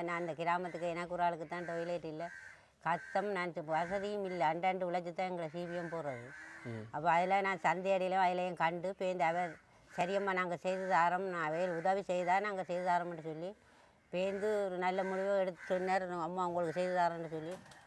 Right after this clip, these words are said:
Speaker 1: அதோட நான் சந்தோஷப்பட்டு, நான் என்னோட ப-, பக்கத்து வீடுகளெல்லாம் போறது, அது நெடுகிலும் போறது சரியில்லைன்ட்டு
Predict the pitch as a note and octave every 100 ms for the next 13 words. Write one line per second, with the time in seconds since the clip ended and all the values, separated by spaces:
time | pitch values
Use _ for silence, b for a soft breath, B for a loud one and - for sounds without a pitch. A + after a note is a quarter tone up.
0 | - C3+ E3 F3+ F3+ F3 D#3+ D#3 E3+ F#3
1 | E3+ E3+ D#3+ E3+ E3 E3+ D#3 E3 F3 D#3+
2 | E3 - - E3 F#3 F#3 F#3 F#3 F3+ F3
3 | F3+ F#3+ F#3+ F#3 G3 F3+ C#3+ D3+ - b
4 | b b D3+ E3 E3+ G3 G3+ F#3+ F#3+ G3
5 | F#3+ F3+ F3+ F#3+ F#3 F#3 F#3+